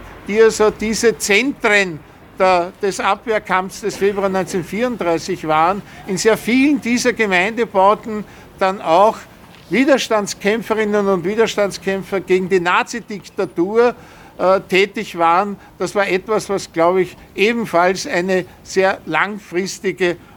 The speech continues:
Auswirkung des Februar neunzehnhundertvierunddreißig war. Nach neunzehnhundertfünfundvierzig ist der Februar neunzehnhundertvierunddreißig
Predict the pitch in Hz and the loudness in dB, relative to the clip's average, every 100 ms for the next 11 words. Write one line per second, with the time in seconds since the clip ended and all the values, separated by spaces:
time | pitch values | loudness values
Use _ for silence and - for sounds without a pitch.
0 | - 156 156 165 165 165 151 143 151 - | -2 -2 2 2 2 0 -4 -4 -6 -2
1 | 147 143 147 139 139 160 139 147 143 131 | -4 -2 -6 -6 -8 -10 -8 -6 -6 -6
2 | 123 123 143 - 113 110 - - - - | -10 -10 -12 -14 -16 -16 -20 -20 -20 -20
3 | - - - - 156 247 247 254 226 220 | -20 -20 -20 -4 0 0 0 -4 -2 -4
4 | - 240 254 247 - 233 - 233 208 - | -4 -4 -2 -4 0 0 0 -4 -6 -10
5 | - - - - 208 226 214 208 233 240 | -20 -20 -18 -12 -6 0 0 0 0 0
6 | 214 208 - 190 185 226 220 196 190 - | 0 0 -2 -6 -2 -2 0 0 0 -2
7 | 208 170 | -4 -6